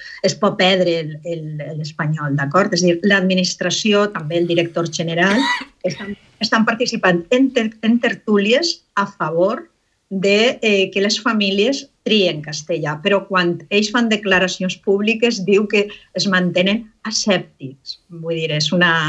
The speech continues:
és una concepció una mica estranya, no? Però bé, res de nou, vaja, per a nosaltres res de nou.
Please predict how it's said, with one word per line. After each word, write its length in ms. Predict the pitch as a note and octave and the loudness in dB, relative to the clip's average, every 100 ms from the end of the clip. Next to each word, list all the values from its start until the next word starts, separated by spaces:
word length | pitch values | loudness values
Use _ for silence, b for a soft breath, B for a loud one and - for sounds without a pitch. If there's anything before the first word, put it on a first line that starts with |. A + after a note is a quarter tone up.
| D#3 D#3 b b _ - | -4 -8 b b _ -10
és 140 | F3+ | -4
una 160 | G3 F3+ | 0 0
concepció 520 | F3+ F3 E3+ - E3+ | 0 -4 -4 -4 -4
una 120 | E3+ E3 | -2 -2
mica 240 | D#3+ E3 | -2 -2
estranya, 520 | E3+ - E3+ C3+ D3 | -2 -2 0 0 0
no? 160 | C#3+ F3+ | -2 0
Però 180 | F#3+ F3+ | 2 4
bé, 140 | E3+ - F3 | 2 -2 -2
res 280 | F#3 G#3 | 0 0
de 100 | G#3 | 0
nou, 260 | F3+ C#3 B2 | 0 -2 -6
vaja, 360 | D3 D#3 - G#3 | -10 -10 -6 -4
per 140 | F#3+ | -2
a 60 | E3 | -2
nosaltres 480 | D3+ D3 D3+ F3 E3+ | -2 0 0 2 2
res 200 | E3+ D#3 | 0 -2
de 80 | D3+ | -2
nou. 160 | C#3 | -4